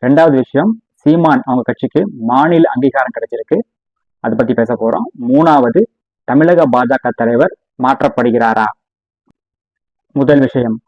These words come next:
கடந்த ரெண்டாயிரத்தி இருபத்தி ஒண்ணுல சட்டசபை தேர்தல் நடந்துச்சு. அதுல காங்கிரஸை சேர்ந்த தமிழ் மகன் ஈவேரா அவங்க போட்டியிட்டு ஜெயிச்சாங்க. இவங்க காங்கிரஸ் சேர்ந்தவங்க. இதையடுத்து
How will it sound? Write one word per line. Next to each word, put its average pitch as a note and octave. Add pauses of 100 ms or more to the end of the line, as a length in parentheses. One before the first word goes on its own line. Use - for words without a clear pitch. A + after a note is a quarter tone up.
(340)
கடந்த C#3
ரெண்டாயிரத்தி E3+ (160)
இருபத்தி D3+ (100)
ஒண்ணுல C3 (560)
சட்டசபை D#3
தேர்தல் B2+
நடந்துச்சு. A#2 (200)
அதுல B2 (160)
காங்கிரஸை E3
சேர்ந்த A#2+ (220)
தமிழ் D#3+ (100)
மகன் D3+ (360)
ஈவேரா B2 (220)
அவங்க C3+ (100)
போட்டியிட்டு C#3+ (480)
ஜெயிச்சாங்க. A#2+ (220)
இவங்க C#3
காங்கிரஸ் C#3
சேர்ந்தவங்க. A2+ (680)
இதையடுத்து D3